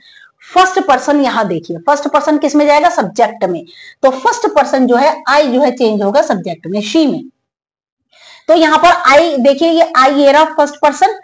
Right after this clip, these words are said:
और ये she में change हो रहा है, तो she इसी के नीचे आ रहा है ना, तो यहां हमने लिख देना है she। ठीक है, ठीक है।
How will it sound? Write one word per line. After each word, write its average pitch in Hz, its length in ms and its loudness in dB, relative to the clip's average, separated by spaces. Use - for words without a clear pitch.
और 247 160 4
ये 302 260 -2
she 311 160 2
में 311 120 2
change 277 240 2
हो 262 40 2
रहा 277 100 4
है, 302 100 0
तो 349 60 0
she 311 260 0
इसी 349 260 0
के 359 100 0
नीचे 330 260 2
आ 359 120 6
रहा 349 100 6
है 349 100 4
ना, 415 160 0
तो 233 80 -2
यहां 269 200 0
हमने 285 220 2
लिख 285 120 0
देना 262 240 0
है 330 100 0
she। 277 560 0
ठीक 311 140 -6
है, 381 180 0
ठीक 339 160 -6
है। 403 160 2